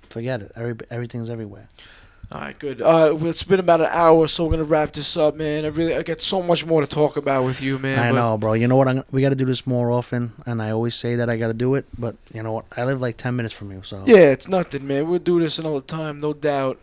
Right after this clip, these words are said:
Speaker 2: Uh, I know y-, uh, your schedule's a little fucked up, but we'll work something out.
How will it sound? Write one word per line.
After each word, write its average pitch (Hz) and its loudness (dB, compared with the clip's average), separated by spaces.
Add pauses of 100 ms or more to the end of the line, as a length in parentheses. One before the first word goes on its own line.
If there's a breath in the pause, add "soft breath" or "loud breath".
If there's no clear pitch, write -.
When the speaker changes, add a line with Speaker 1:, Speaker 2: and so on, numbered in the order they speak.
Speaker 2:
Uh, 135 -6 (280)
I 170 -10
know 170 0
y-, 151 -2 (140)
uh, 139 2
your 143 0
schedule's 147 -2
a 131 -6
little 139 -4
fucked 131 -6
up, 123 -4 (140)
but 131 -10
we'll 151 -4
work 151 -2
something 131 -2
out. 135 -2